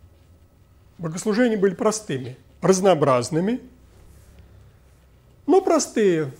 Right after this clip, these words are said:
в общем-то. Где-то с четвертого века,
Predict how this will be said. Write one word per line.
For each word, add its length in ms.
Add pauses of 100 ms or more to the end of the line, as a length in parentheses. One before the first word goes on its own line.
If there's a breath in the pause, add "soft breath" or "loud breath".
(100)
в 80
общем-то. 540 (1700)
Где-то 400
с 40
четвертого 640
века, 560